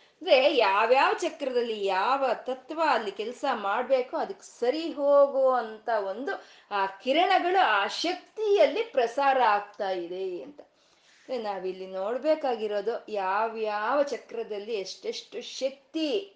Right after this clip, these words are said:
ಪ್ರಸಾರವಾಗ್ತಾ ಇದೆ ಅಂತ ಅಲ್ಲ, ಗುರುಗಳ ಒಂದು ಮನಸ್ಸು ಅದಲ್ಲ, ಆ ಚಕ್ರಗಳಿಗೆ ಆ ಶಕ್ತಿ ಎಲ್ಲಿಂದ ಬರ್ತಾ ಇದೆ ಅಂತ ನಾವು ತಿಳ್ಕೊಬೇಕು ಅನ್ನೋದೇ ಶಂಕರರ ಒಂದು ಮನಸ್ಸು ಇಲ್ಲಿ. ಇವಾಗ ಸೂರ್ಯ,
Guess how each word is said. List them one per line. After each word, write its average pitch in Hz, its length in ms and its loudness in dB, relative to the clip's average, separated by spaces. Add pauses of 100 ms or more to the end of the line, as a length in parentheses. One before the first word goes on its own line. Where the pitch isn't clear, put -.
(100)
ಪ್ರಸಾರವಾಗ್ತಾ 208 800 -4
ಇದೆ 190 360 -6
ಅಂತ 185 240 -14 (200)
ಅಲ್ಲ, 196 380 -8 (560)
ಗುರುಗಳ 226 420 4 (220)
ಒಂದು 185 220 -10
ಮನಸ್ಸು 262 720 -6
ಅದಲ್ಲ, 202 460 -4 (560)
ಆ 190 360 -4
ಚಕ್ರಗಳಿಗೆ 277 920 -2
ಆ 185 540 -4
ಶಕ್ತಿ 311 680 -4
ಎಲ್ಲಿಂದ 302 800 6 (120)
ಬರ್ತಾ 320 340 6
ಇದೆ 269 260 2
ಅಂತ 247 240 -4
ನಾವು 226 180 -4
ತಿಳ್ಕೊಬೇಕು 226 1000 0
ಅನ್ನೋದೇ 208 680 -2
ಶಂಕರರ 208 580 -8
ಒಂದು 180 240 -14
ಮನಸ್ಸು 196 420 -12
ಇಲ್ಲಿ. - 420 -16 (580)
ಇವಾಗ 202 180 -8
ಸೂರ್ಯ, 285 500 -4